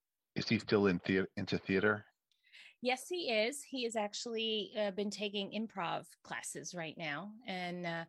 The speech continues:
Speaker 2: I think he would have been in performing arts school if it hadn't been so expensive.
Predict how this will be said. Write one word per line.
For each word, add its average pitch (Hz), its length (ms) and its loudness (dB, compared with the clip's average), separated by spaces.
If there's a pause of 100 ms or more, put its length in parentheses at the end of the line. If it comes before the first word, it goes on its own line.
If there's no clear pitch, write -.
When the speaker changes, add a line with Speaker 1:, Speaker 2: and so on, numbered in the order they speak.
(1300)
Speaker 2:
I 240 120 2
think 294 320 0
he 269 400 0
would 269 220 0
have 233 300 -2
been 208 200 0
in 196 360 -4 (240)
performing 190 500 -2
arts - 220 -2
school 220 260 -2
if 185 140 -2
it 170 120 -4
hadn't 180 340 -2
been 160 140 -6
so 160 160 -6
expensive. - 640 -8